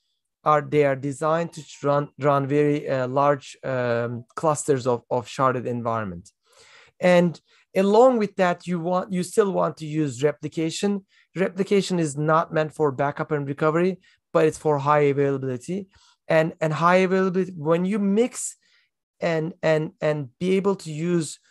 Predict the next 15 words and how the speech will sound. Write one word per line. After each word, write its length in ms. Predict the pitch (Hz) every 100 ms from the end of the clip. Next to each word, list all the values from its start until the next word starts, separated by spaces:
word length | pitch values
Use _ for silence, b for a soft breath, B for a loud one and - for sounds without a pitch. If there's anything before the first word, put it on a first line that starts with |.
| _ -
sharding 520 | - 196 208 196 170
and 120 | 156
replication, 560 | 170 180 175 180 151 151
now 140 | 147
your 200 | 147 147
hands 380 | 151 170 175 175
are, 180 | 160 -
are 160 | 143 135
actually 500 | 139 - 156 156 - b b
stronger 720 | - - 160 156 160 196 226 _ _ _ -
managing 540 | 147 151 156 131 143
your 160 | 135 127
databases. 720 | 127 147 123 110 104 110 - b b b _
And, 460 | 151 147 143 139 135
uh, 340 | 127 123 120